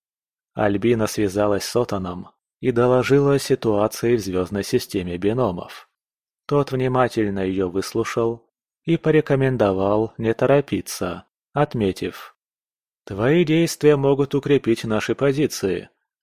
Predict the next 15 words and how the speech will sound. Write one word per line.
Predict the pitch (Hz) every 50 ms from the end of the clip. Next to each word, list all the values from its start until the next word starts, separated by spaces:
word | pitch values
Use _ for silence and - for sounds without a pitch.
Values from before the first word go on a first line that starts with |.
| _ _ _ _
Если | - 107 101 98 101 - - 110
цивилизация | - - - 110 98 104 101 104 101 - 110 113 110 - - 117 107 98
биномов | 98 98 95 98 101 107 107 104 -
примкнёт | - - 101 95 - - 104 101 95 -
к | - 117
нам, | 113 123 131 113 92 85 - _ _ _ _ _ _ _
то | - 117 101 95
можно | 92 95 110 127 117 - 139 139
говорить | 127 135 135 135 131 127 131 135 131 -
о | 135 131
разделении | 131 127 104 - 113 110 107 104 104 101 101 98 101 98
империи | 92 - - 98 95 92 101 101 104
на | 107 110 110
два | 104 92 95 92 92
лагеря. | 113 139 139 113 92 95 87 87 78 -